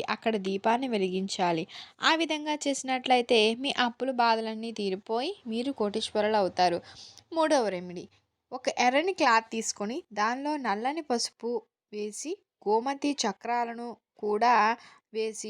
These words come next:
నైరుతి మూలలో దీన్ని కట్టాలి. ధనస్థానం నైరుతి మూలలో కానీ, ఉత్తరంలో కూడా పెట్టుకోవచ్చు. ఈ విధంగా ఈ రెమెడీ చేయడం వల్ల మీ అప్పుల బాధలు అన్నీ తొలగిపోయి, లక్ష్మీదేవి మిమ్మల్ని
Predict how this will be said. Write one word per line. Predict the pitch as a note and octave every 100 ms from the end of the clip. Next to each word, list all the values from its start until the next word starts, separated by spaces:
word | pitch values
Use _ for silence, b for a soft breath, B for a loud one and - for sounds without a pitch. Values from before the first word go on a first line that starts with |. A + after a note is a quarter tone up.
| G#3+
నైరుతి | G#3 A3 C#4 C#4 C#4
మూలలో | C4+ A#3 G#3+ A#3
దీన్ని | A#3 G#3+ A#3+ E4+
కట్టాలి. | C4 F#3+ - F3+ D#3+ - b b -
ధనస్థానం | A#3 E4 - - C#4+ C4+ C#4 C4+
నైరుతి | G#3 G3+ A3+ C4 B3+
మూలలో | A#3 A#3 A#3 A#3 A#3
కానీ, | G#3+ G3 G3 G#3 G3
ఉత్తరంలో | G#3 - B3+ B3+ B3 A#3+ A#3+ G3
కూడా | F#3+ C4 -
పెట్టుకోవచ్చు. | C4 A3 F#3 F#3+ F#3 F#3 - F3+ B B B B
ఈ | C4+ F#4
విధంగా | E4+ C4 C4 C4 C4 A#3+
ఈ | F4
రెమెడీ | G4 C#4+ B3+ C4+ -
చేయడం | A#3 A3 A#3+ A#3+
వల్ల | G#3 G#3+ A3 G#3+ A3
మీ | C4 E4+ A#3
అప్పుల | A3+ - C#4+ B3+
బాధలు | A3+ A3+ A#3 G3
అన్నీ | G3+ A3+
తొలగిపోయి, | A#3+ G#3 G3 G#3 - A3 C4 A#3
లక్ష్మీదేవి | F#3+ - - D4 C4 A#3+ A#3 A#3 A3
మిమ్మల్ని | G3+ G#3 E4